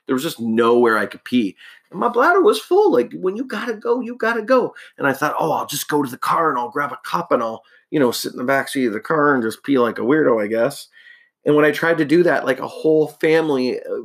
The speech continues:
pulled up in a van and, like, we're just standing around the van. I'm like, "Oh, now, now I'm just, like, some weird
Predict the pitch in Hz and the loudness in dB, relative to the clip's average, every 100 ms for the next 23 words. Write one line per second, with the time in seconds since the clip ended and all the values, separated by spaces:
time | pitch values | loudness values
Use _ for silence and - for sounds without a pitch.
0 | - - 151 147 139 135 120 104 135 151 | -10 -2 2 2 0 0 -2 0 0 2
1 | 135 117 117 110 117 120 117 123 123 131 | 0 -2 -4 -4 -2 -2 -2 -4 -4 -6
2 | - - - - 135 139 135 123 120 123 | -8 -16 -12 -4 -2 0 0 0 -2 -4
3 | 127 123 - 139 139 120 110 120 135 123 | -4 -6 -4 0 2 0 -2 -4 -4 -4
4 | 139 180 160 131 120 120 107 104 123 110 | -2 0 0 0 -2 -4 -4 -4 -6 -4
5 | 127 135 131 | -2 0 -2